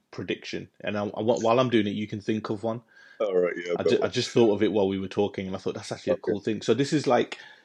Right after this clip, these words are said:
Speaker 1: anything's on the table. It's the dream prediction. What do you th-,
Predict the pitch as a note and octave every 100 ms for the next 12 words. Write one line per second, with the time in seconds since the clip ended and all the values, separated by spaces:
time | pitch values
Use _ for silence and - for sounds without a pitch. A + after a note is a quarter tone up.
0 | _ _ - D3 D#3 D#3 C#3+ C3+ C3+ -
1 | B2 A2+ G#2 G#2+ - A2+ - A2 F#2 -
2 | A#2 A#2 G#2+ - G2 - - G#2+ G2 G2+
3 | G#2+ - G#2+ G#2+ -